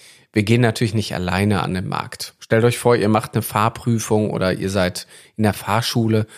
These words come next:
Ihr habt jemand neben euch sitzen. Der hat auch die Pedale vor sich, der hat auch ein Lenkrad vor sich und im Falle eines Falles kann derjenige einfach eingreifen. Ist doch viel besser, als wenn ihr ne-, keinen neben euch sitzen habt, ja?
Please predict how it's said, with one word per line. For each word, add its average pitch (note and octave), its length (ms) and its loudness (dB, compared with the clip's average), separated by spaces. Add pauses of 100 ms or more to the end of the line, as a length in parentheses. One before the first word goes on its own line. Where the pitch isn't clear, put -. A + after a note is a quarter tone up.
(160)
Ihr A#2+ 100 2
habt F3+ 200 0
jemand F#3+ 280 0
neben G#3+ 240 0
euch - 180 0
sitzen. - 400 -4 (380)
Der F2+ 80 2
hat F2+ 140 0
auch - 180 2
die E3 140 0
Pedale B2 440 2
vor A#2 300 2
sich, A2+ 220 -2
der D#2 100 -6
hat - 140 -8
auch F#2 140 -6
ein F#2+ 60 -4
Lenkrad B2+ 480 2
vor A#2+ 260 0
sich A#2 240 -4 (280)
und E3 160 0
im E3+ 80 2
Falle E3+ 380 2
eines B2 260 0
Falles C3 380 0
kann A2 180 0
derjenige G2+ 580 -2
einfach A2+ 600 -6
eingreifen. G2 720 -6 (800)
Ist - 180 0
doch F#3 100 2
viel G#3 380 -2
besser, F3+ 400 2
als - 260 -2
wenn D3+ 180 2
ihr C#3+ 220 -2
ne-, F#3+ 280 0
keinen G3+ 420 0
neben G#2+ 240 0
euch - 160 -6
sitzen - 340 -6
habt, - 320 -16
ja? D3 240 0